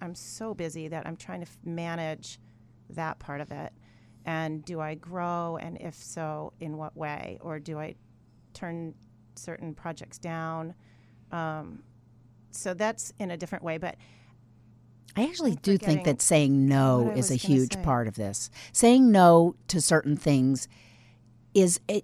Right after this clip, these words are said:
Speaker 2: it,
Speaker 1: It's
Speaker 2: it
Speaker 1: how
Speaker 2: we
Speaker 1: you create the portfolio
Speaker 2: Exactly.
Speaker 1: life.
Speaker 2: That's
Speaker 1: It's like,
Speaker 2: exactly
Speaker 1: I've
Speaker 2: right.
Speaker 1: always likened it to being an actress, and they sh-,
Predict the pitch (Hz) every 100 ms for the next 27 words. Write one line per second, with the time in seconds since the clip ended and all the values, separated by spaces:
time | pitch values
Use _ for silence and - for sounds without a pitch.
0 | - 233 214 220 226 220 202 - 196 233
1 | - - 165 - 185 147 147 175 175 170
2 | 143 156 147 - - _ _ - 226 269
3 | 285 - 202 196 220 220 233 254 254 240
4 | - - _ _ 190 196 214 226 196 196
5 | - - 208 185 175 214 208 175 - 170
6 | - 202 208 220 - _ _ _ _ -
7 | 180 180 175 170 180 _ - _ - 196
8 | 196 -